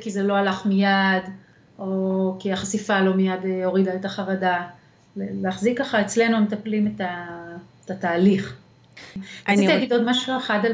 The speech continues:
Speaker 1: פרידה.
Speaker 2: אוקיי.
Speaker 1: כן? ש-, אה, עם ילדים אנחנו המון פעמים, אה, מנסים,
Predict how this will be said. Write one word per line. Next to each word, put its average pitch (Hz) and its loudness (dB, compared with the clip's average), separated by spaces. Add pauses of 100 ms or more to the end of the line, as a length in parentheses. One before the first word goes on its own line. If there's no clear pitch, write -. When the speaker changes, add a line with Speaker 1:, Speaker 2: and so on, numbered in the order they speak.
(140)
Speaker 1:
פרידה. 202 -6 (420)
Speaker 2:
אוקיי. 185 0 (260)
Speaker 1:
כן? 214 -4 (480)
ש-, - -10
אה, 208 2 (580)
עם 208 6
ילדים 214 4
אנחנו 294 -2
המון 247 2
פעמים, 254 4
אה, 214 2
מנסים, 240 2